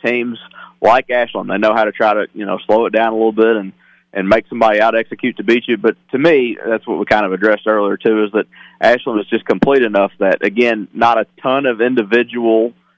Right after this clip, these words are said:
talent there other than Colin Porter, who's just a great facilitator from the point guard position. But they've just got so many different guys that could beat you, um, in a different way. You know, Ethan Sellers is, is not a real physically imposing guy as a sophomore, but he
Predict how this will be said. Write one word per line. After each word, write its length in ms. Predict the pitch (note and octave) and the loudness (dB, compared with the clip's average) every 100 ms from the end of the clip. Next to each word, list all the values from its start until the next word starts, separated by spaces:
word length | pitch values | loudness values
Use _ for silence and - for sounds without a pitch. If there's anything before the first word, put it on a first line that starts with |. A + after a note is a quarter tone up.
| _ - | _ 0
talent 320 | B2 B2 B2 | 2 0 -2
there 300 | A#2+ A#2 A#2 | 0 0 2
other 160 | A#2 A#2 | 2 0
than 100 | G#2+ | -2
Colin 300 | B2+ A#2+ G#2 | 0 0 0
Porter, 300 | B2 A#2 A#2 | 0 0 -2
who's 160 | G#2 | -2
just 180 | G2+ G2+ | -4 -2
a 220 | F#2 D2+ | 0 0
great 200 | G2+ G#2+ | 0 -2
facilitator 560 | - F#2+ G#2+ A2 G2+ G2+ | -2 -4 -2 0 0 -2
from 120 | G2 | -6
the 60 | G2+ | -4
point 220 | G#2+ - | -4 -2
guard 180 | G#2 G2 | -4 -2
position. 400 | G2 G#2 - G#2 - - _ | -6 -8 -10 -16 -20 -20 _
But 120 | A2+ B2 | 0 2
they've 140 | C3 | 2
just 160 | C3 B2+ | 0 0
got 200 | A#2+ - | 0 0
so 80 | C#3 | 0
many 140 | C3 | 2
different 360 | A#2+ C3 A#2 G2+ | 2 0 0 2
guys 300 | A2+ A#2 G#2+ - | 4 4 0 -4
that 180 | G#2 - - | -4 -6 -4
could 320 | B2+ B2 - | -2 -2 0
beat 220 | A2 - | 0 0
you, 200 | C#2+ B1 _ _ _ - | -8 -12 _ _ _ -2
um, 360 | F#2+ F#2 F2+ G2 | 0 0 0 -2
in 80 | |
a 60 | G#2 | 2
different 340 | A2 A2 F#2 | 2 0 -2
way. 140 | G2+ F2+ | 0 0
You 60 | |
know, 140 | F#2 E2+ | 0 2
Ethan 260 | A#2+ G#2 - | 0 -2 0
Sellers 360 | B2+ A#2+ A2 G2+ | 2 2 -2 -4
is, 140 | G2+ G2+ | -8 -6
is 220 | - G#2 A2 | -4 -4 0
not 180 | A2+ | -2
a 60 | G2+ | -2
real 180 | G#2+ A#2 | -2 -2
physically 480 | B2+ A2 A2 A#2+ G#2+ | 0 -2 0 0 0
imposing 400 | A#2 A2+ A2 G2+ | 0 -2 -2 0
guy 280 | G#2 G#2 | 2 2
as 400 | G#2+ - D2 G#2 F#2+ | -2 -6 -2 -2 -4
a 40 | - | 0
sophomore, 400 | G#2+ A#2 A2 A2 | 0 0 -4 -4
but 180 | G2 | -6
he 280 | - A2 G#2+ | -2 -2 -2